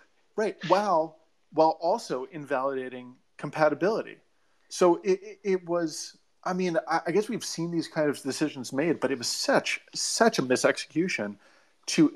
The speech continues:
do this analysis of the market and say, you know, we need to grab our existing comp-, customers and lock them in before they slip through our fingers. Uh, and, and in doing so, just hasten their departure.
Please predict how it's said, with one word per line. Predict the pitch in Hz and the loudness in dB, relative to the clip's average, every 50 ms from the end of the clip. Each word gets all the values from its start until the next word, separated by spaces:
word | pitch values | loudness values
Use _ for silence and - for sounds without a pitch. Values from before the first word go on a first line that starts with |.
| - 117 | -2 2
do | - 165 180 | 4 4 6
this | 170 165 - 135 | 6 4 2 0
analysis | 120 117 120 120 127 143 151 - 147 139 - | 0 2 4 4 6 4 4 2 -2 -2 -2
of | - 127 | -4 -6
the | 120 | 0
market | 113 113 120 135 - - 113 | 2 4 4 4 2 -2 -8
and | - 120 | -8 -6
say, | - - 123 113 113 117 | -2 0 0 0 0 -2
you | 139 | -2
know, | 131 131 | 0 0
we | 123 117 120 151 170 | 0 0 0 -2 0
need | 185 180 165 151 139 - | 0 -2 -4 -4 -6 -8
to | - - 135 123 120 120 113 - - - - - - - | -10 -6 -6 -6 -6 -8 -10 -14 -20 -20 -20 -20 -20 -8
grab | - - 117 107 127 123 143 170 185 175 | -4 -2 2 4 6 6 6 6 6 6
our | 170 160 160 | 4 4 4
existing | 143 117 - 139 135 - - 135 123 117 | 0 -2 -2 -2 -2 -2 -4 -6 -6 -4
comp-, | - - 120 - - _ - | -2 -2 -2 -2 -6 _ 0
customers | - 147 151 - - 127 110 98 98 98 - - - _ _ _ _ _ _ _ _ - | 2 2 2 2 0 -6 -6 -6 -6 -8 -10 -14 -14 _ _ _ _ _ _ _ _ 2
and | 139 131 120 113 | 2 2 2 2
lock | 113 117 123 135 151 - - | 4 6 6 6 6 4 -2
them | - 147 135 | -6 -4 -4
in | 120 110 110 | -6 -8 -8
before | 104 - - - - 123 123 | -10 -14 -12 -6 -4 -4 -2
they | 127 135 123 | -2 -4 -6
slip | - - - 135 - - | -6 -6 -4 -4 -4 -6
through | - - 120 | -6 -2 0
our | 117 107 | 0 0
fingers. | 104 - - 143 151 143 110 90 95 - - - - - _ _ _ _ _ _ _ _ _ _ _ _ _ - | 0 0 -4 -4 -4 -4 -6 -8 -8 -10 -16 -18 -18 -20 _ _ _ _ _ _ _ _ _ _ _ _ _ 4
Uh, | 127 127 123 120 113 107 - - - _ _ _ _ _ - | 4 4 6 4 2 -2 -4 -8 -14 _ _ _ _ _ -4
and, | 165 139 127 120 113 110 123 - - | 0 0 0 0 -2 -4 -6 -6 -4
and | 151 135 | -4 -2
in | 131 127 | -4 -2
doing | 113 143 143 151 156 143 | 0 2 2 2 2 -2
so, | - - 120 113 | -2 -2 -4 -4
just | 113 113 110 - - - | -4 -6 -12 -14 -16 -16
hasten | - - - 131 143 190 185 - - 107 98 | -14 -4 2 2 2 4 2 0 -4 -4 -2
their | 101 98 90 | -2 -2 -2
departure. | 80 90 - - - - - - - - - | -4 -6 -6 -4 -4 -4 -4 -8 -12 -12 -14